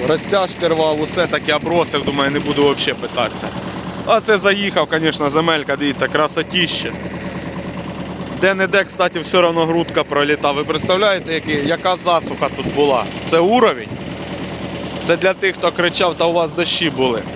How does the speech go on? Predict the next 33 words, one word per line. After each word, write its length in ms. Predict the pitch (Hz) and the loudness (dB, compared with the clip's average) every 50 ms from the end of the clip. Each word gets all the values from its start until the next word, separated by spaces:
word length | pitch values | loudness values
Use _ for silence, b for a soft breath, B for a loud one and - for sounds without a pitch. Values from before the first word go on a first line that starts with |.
| - - - - | -10 -10 -4 -2
Так 160 | - 160 - | -2 0 0
це 120 | - 190 | 2 0
після 280 | 185 - 202 175 - 202 | 0 0 0 0 2 2
яких 400 | 196 196 196 190 196 185 180 175 | 2 2 2 2 2 0 0 2
дощей, 400 | 180 196 180 - - 214 190 170 | 2 0 0 2 2 2 2 2
дивіться, 340 | 147 156 151 151 147 - 156 | 2 2 2 2 2 2 0
і 40 | 147 | 2
то 180 | - 180 170 | 4 4 4
є 160 | 160 151 147 | 4 4 4
ще 200 | 131 - - 131 | 2 2 0 -2
грудка. 440 | 123 120 131 135 120 104 - - - - - - - - - - - - - - - - - - - - - - - - - - - 135 | 0 0 0 0 0 -2 -4 -8 -8 -8 -8 -8 -10 -10 -10 -8 -8 -8 -8 -8 -8 -8 -8 -8 -8 -8 -8 -8 -10 -10 -8 -8 -2 0
Небагатко, 580 | 156 170 165 185 190 196 220 220 208 - 175 175 | 2 2 4 4 2 4 2 0 0 -2 -4 -4
але 80 | 180 175 | -2 0
містами 480 | 175 170 170 - - 180 180 175 170 | 0 0 0 2 2 2 2 2 0
пролітає. 760 | 156 156 160 165 160 160 165 - - 147 135 120 110 104 101 - | 0 0 2 2 2 2 0 2 2 2 2 2 0 -2 -2 0
Так 140 | 143 143 - | 0 0 0
що 180 | - 175 170 | 2 2 4
ви 140 | 170 185 175 | 4 4 4
повинні 280 | 170 180 170 156 175 170 | 4 2 2 2 0 0
розуміти, 400 | 160 170 170 175 175 175 175 165 | 0 0 0 2 2 2 2 2
яка 200 | 156 151 - 160 | 0 -2 0 0
у 60 | 160 156 | 0 2
нас 180 | 156 151 139 | 2 0 0
була 260 | 143 147 151 156 156 | 0 0 2 2 2
засуха, 440 | 151 175 185 180 165 - 147 - 143 | 2 2 2 2 2 -2 -4 -2 0
які 280 | 143 151 151 147 - 143 | 2 2 2 0 -2 -4
були 260 | 143 151 147 151 147 | 0 2 2 2 4
врожайності. 680 | 143 139 139 139 123 127 120 110 107 101 101 - - - - - - - - - - - - - - - - - - - - - - - - - - - - - - - - - | 2 2 0 0 0 0 0 0 0 -2 -4 -6 -6 -8 -8 -10 -10 -10 -8 -8 -8 -8 -8 -8 -8 -8 -8 -8 -8 -8 -8 -8 -8 -8 -8 -8 -8 -8 -8 -8 -8 -6 -4 -2
Ну 60 | 233 | 0
нічого, 540 | 247 262 269 - - 277 269 247 220 160 127 98 - - - - - | 0 0 0 0 0 2 4 4 4 4 2 -2 -6 -8 -10 -8 -4
все 180 | - - - 208 | 0 2 2 2
буде 300 | 208 196 226 226 202 220 | 4 4 2 4 4 4
добре. 440 | 196 185 226 226 220 196 165 127 104 | 4 6 6 6 6 4 2 0 -2